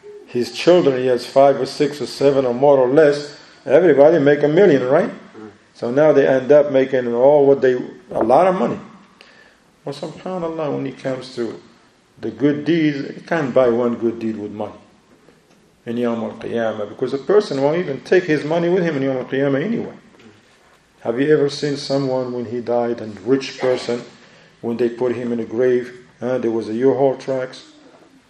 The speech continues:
following his funeral processions with all of his money and jewelry and cars, and they buried everything with him?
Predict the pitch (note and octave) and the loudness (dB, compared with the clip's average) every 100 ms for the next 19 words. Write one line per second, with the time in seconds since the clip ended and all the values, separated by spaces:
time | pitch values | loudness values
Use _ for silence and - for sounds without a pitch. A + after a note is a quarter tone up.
0 | _ _ _ _ - - A#2+ B2 B2 A#2 | _ _ _ _ -12 0 2 4 0 -2
1 | A#2 - B2 B2 A#2+ A#2+ - C3+ C3+ C#3+ | -8 -8 -6 -6 -6 -8 -4 -6 -4 -6
2 | A#2 A2+ A2 A#2+ B2 A#2+ A2 A#2+ A2 B2 | -4 -6 0 0 2 -2 -4 -6 -6 -6
3 | B2 B2 A#2 G2 G2+ B2+ B2 A#2+ B2+ A#2 | -6 -8 -10 -8 -2 -2 0 -2 -4 -6
4 | - - B2+ B2+ B2+ A2+ A2+ A#2+ - - | -8 -2 2 2 2 -2 -4 -4 -8 -20
5 | A#2+ C3 C3 C3 B2+ B2+ C#3 D3 D3 D3+ | -4 2 4 4 4 4 4 4 0 0
6 | F3+ A#3+ | 0 -4